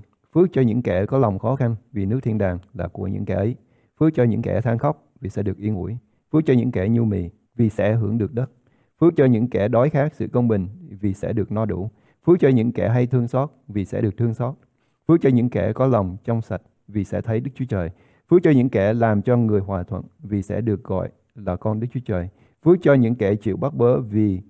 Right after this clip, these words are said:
sự công bình, vì nước thiên đàng là của những kẻ ấy. Khi nào vì cớ ta mà người ta mắng nhiếc, bắt bớ, lấy mọi điều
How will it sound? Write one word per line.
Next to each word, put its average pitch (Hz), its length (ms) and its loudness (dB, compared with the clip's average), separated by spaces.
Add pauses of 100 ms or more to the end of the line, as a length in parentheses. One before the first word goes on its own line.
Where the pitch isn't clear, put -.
(280)
sự 117 80 0
công 123 200 2
bình, 98 200 2 (240)
vì 107 140 0
nước 117 160 0
thiên 120 160 -2
đàng 95 240 -2 (380)
là 98 400 -2 (220)
của 98 140 -6
những 98 200 -4
kẻ 98 120 -4
ấy. 98 220 -2 (640)
Khi 143 60 4
nào 131 240 6
vì 117 100 2
cớ 143 180 4
ta 135 380 4 (460)
mà 113 140 2
người 113 140 4
ta 131 360 6
mắng 123 340 2
nhiếc, 165 260 -2
bắt 165 160 0
bớ, 143 260 2
lấy 147 260 4
mọi 117 340 0
điều 104 400 0